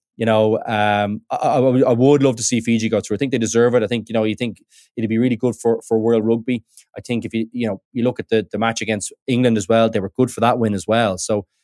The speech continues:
um, to my mind, they, they, they are where they deserve to be. I think they were very unfortunate against Wales with that drop pass at the end.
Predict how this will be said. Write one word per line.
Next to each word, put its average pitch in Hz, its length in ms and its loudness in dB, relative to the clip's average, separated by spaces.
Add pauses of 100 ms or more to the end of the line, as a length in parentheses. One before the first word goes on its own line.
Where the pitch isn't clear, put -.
(140)
um, 110 540 0
to - 80 -8
my 151 180 4
mind, 139 460 2
they, 113 180 2 (100)
they, 104 380 0
they 107 80 0
are 127 160 4
where 120 100 4
they 113 80 2
deserve 107 300 0
to - 80 -12
be. 113 260 0
I 104 40 0
think 104 180 -8
they 107 80 -2
were 104 100 -2
very 120 220 0
unfortunate 107 500 -4
against 98 260 -10
Wales 107 320 0
with - 100 -14
that 98 180 -6
drop 104 260 -6
pass 107 320 -8
at - 80 -20
the 110 100 -6
end. 104 220 -4